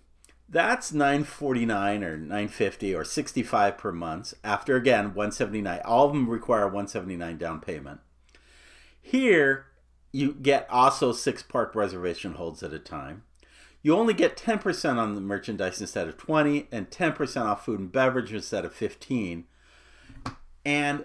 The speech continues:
fifty percent off theme park parking. So right off the bat, just know that unless you get the to-, highest tier, you're not getting theme park parking included. Now, to me, this is a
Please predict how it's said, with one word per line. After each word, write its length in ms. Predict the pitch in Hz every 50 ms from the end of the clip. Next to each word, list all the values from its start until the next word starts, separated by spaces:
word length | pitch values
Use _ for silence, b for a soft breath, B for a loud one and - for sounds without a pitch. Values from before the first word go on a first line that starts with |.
| -
fifty 540 | - - - - 269 302 294 - - 220 170
percent 540 | 156 - - 147 127 - - 139 120 113 107 -
off 360 | - 113 107 107 - - - -
theme 440 | 156 156 151 151 151 151 156 165 - _ _ _
park 520 | - 147 131 117 113 113 - - - _
parking. 540 | - - 131 127 - - 107 90 73 71 - b b b b b b b b b b b b b
So 220 | - - 180 151
right 320 | 139 156 170 180 240 294 294
off 260 | 247 196 180 - -
the 80 | 156
bat, 460 | 123 123 131 120 113 107 104 - - - - _
just 240 | - 208 254 - -
know 540 | 208 202 214 202 147 101 87 90 98 101 - _ _ _
that 180 | - 135 135 143
unless 280 | 156 185 247 294 -
you 60 | 330 339
get 180 | 233 233 233
the 80 | - 202
to-, 440 | 180 - 208 185 185 214 220 - -
highest 420 | - - 185 185 180 156 - - -
tier, 400 | 254 269 226 135 117 110 - b b b b b _ _
you're 480 | - - 120 127 143 180 240 311 359 403
not 280 | 370 311 311 285 180
getting 340 | 151 226 233 240 233 185 160
theme 300 | - - - 208 220 214
park 380 | - - 190 170 156 143 - -
parking 380 | 196 180 180 180 - 151 127
included. 600 | 120 113 107 107 - - 160 143 123 95 80 - - - - - b b b b b b b b b b b b b
Now, 140 | - 156 160
to 160 | 160 - 190
me, 400 | 170 175 190 208 220 233 247 247
this 460 | - - 143 180 233 254 - - - - _ _
is 460 | - 196 208 208 208 208 185 - - - - _ _ _ _ _ _
a 460 | - 151 156 156 160 156 156 156 -